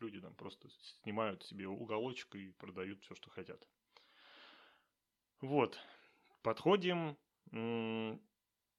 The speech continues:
к интересной части всего,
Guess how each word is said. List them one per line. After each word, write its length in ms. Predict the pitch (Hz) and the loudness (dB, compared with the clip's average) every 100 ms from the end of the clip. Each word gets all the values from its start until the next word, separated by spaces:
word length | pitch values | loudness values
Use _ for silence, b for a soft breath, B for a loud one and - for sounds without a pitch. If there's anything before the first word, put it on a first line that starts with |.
| _ _ - - - | _ _ -20 -20 -14
к 240 | - - - | -12 -10 -4
интересной 580 | 120 - 113 120 107 | -2 2 4 4 0
части 520 | - 113 95 - 90 - | 0 2 2 -4 -10 -10
всего, 600 | - - 101 117 117 - | -8 -6 0 2 2 0